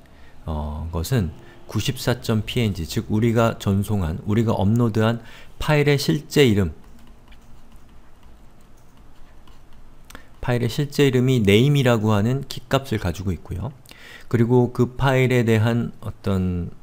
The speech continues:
형식, 즉 이미지고, 이미지 중에 피엔지다라고 하는 그 형식이 타입이라고 하는 키값으로,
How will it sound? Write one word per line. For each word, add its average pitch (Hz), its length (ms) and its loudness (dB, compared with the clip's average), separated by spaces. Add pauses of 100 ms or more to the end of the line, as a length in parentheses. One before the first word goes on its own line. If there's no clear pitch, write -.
형식, - 500 -4 (760)
즉 - 260 -4
이미지고, 104 800 -2 (100)
이미지 104 340 2
중에 101 380 -4
피엔지다라고 117 1080 -4
하는 92 200 -2
그 92 80 -4
형식이 107 640 -4 (420)
타입이라고 147 720 0
하는 120 240 0
키값으로, 123 880 0